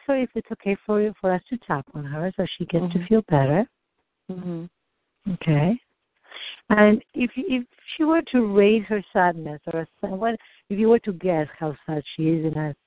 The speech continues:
Speaker 1: and, you know, how intense it is from a zero to ten, what would you say?
Speaker 2: Ten.
Speaker 1: Ten.
Speaker 2: Yeah.
Speaker 1: Okay. I'm guessing she's also, like, hurt and frustrated, but I don't know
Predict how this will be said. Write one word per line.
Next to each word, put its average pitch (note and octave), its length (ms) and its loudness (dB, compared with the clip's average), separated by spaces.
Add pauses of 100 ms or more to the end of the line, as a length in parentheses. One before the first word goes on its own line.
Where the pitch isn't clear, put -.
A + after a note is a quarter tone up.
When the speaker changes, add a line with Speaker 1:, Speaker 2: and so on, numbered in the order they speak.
(160)
Speaker 1:
and, E3 200 -4
you D#3 40 2
know, D3 160 -2
how E3 120 6
intense D#3+ 420 2
it D#3 100 0
is D#3 180 4
from D#3 140 -2
a D3 220 -2
zero D#3 320 6
to - 80 -16 (100)
ten, A#3+ 320 -4 (360)
what A3+ 200 2
would F#3 140 0
you E3+ 80 0 (120)
say? G3+ 380 -4 (460)
Speaker 2:
Ten. D3+ 360 -6 (720)
Speaker 1:
Ten. G3+ 140 -12 (880)
Speaker 2:
Yeah. - 240 -6
Speaker 1:
Okay. C#3+ 260 4 (340)
I'm F3+ 80 6
guessing A#3 300 4
she's F#3 200 -2
also, E3 720 0 (640)
like, E3 160 2 (160)
hurt E3+ 300 4
and D#3 180 -6 (100)
frustrated, D3+ 760 -2
but D#3 80 0
I D#3 160 2
don't E3+ 80 2
know D#3+ 160 0